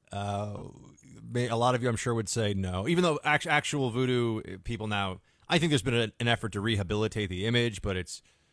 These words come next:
uh, some practices of Christianity that were mixed with indigenous animist practices, and there's other aspects of it that come into play, and, and who really knows?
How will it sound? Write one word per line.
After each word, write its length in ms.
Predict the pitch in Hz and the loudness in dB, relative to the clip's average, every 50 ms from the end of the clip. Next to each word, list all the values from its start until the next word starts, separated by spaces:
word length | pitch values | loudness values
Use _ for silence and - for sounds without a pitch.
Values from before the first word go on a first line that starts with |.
| _ _ _ - | _ _ _ -16
uh, 240 | 92 95 92 90 90 87 _ _ _ _ - _ - | -14 -12 -12 -12 -12 -14 _ _ _ _ -20 _ -14
some 480 | 101 - - 110 101 98 98 92 90 - _ _ _ _ _ _ - - - - - - _ _ | -12 -10 -10 -8 -8 -10 -10 -12 -14 -16 _ _ _ _ _ _ -20 -20 -20 -20 -20 -20 _ _
practices 760 | - - 143 127 120 - 135 117 - - 120 110 107 98 90 | -2 0 0 0 0 -2 -6 -6 -4 -2 -2 -2 -2 -4 -6
of 180 | - 107 98 - | -6 -6 -6 -4
Christianity 680 | - 131 117 - - 107 113 110 113 110 107 110 107 | -4 -4 -4 -4 -4 -2 0 0 0 0 0 0 -2
that 160 | 98 104 104 95 | -2 -2 -4 -4
were 100 | 98 95 | -4 -2
mixed 400 | 98 110 110 101 - - - - | 0 0 0 -2 -4 -8 -8 -4
with 380 | 98 101 95 95 85 - - - | -2 -2 -2 -2 -4 -8 -12 -10
indigenous 800 | 101 95 87 110 98 101 107 107 98 - - - - - - - _ _ _ _ _ _ _ _ - 107 | -8 -6 -6 -4 -4 -4 -4 -4 -4 -6 -8 -10 -12 -14 -16 -20 _ _ _ _ _ _ _ _ -8 -6
animist 380 | 110 110 110 110 110 104 - _ - | -4 -2 -2 -2 -4 -4 -6 _ -8
practices, 640 | - 123 110 - - 113 - - 110 104 98 95 87 | -6 -6 -6 -6 -6 -8 -6 -4 -2 -2 -2 -4 -6
and 120 | 92 90 85 _ _ _ _ _ _ _ _ _ _ | -8 -10 -12 _ _ _ _ _ _ _ _ _ _
there's 460 | - - - - - - - - - _ _ _ _ _ _ _ - | -20 -20 -18 -18 -18 -18 -18 -18 -20 _ _ _ _ _ _ _ -16
other 300 | - 95 101 98 90 82 _ _ - | -14 -14 -14 -14 -16 -18 _ _ -8
aspects 520 | 98 98 92 - - - 101 90 - - 110 | -6 -6 -6 -6 -8 -8 -8 -10 -8 -8 -8
of 120 | 98 95 | -8 -8
it 100 | 98 92 | -8 -12
that 140 | - - - | -14 -16 -14
come 180 | - 107 98 | -12 -10 -10
into 160 | 98 95 95 85 | -10 -10 -12 -12
play, 400 | - 123 131 127 123 123 117 101 | -10 -6 -4 -4 -2 -2 -4 -6
and, 120 | 90 90 | -6 -8
and 80 | 92 95 | -10 -8
who 100 | 107 113 | -8 -8
really 220 | 107 98 92 95 | -8 -8 -8 -8
knows? 260 | 92 87 80 78 - | -10 -10 -10 -14 -16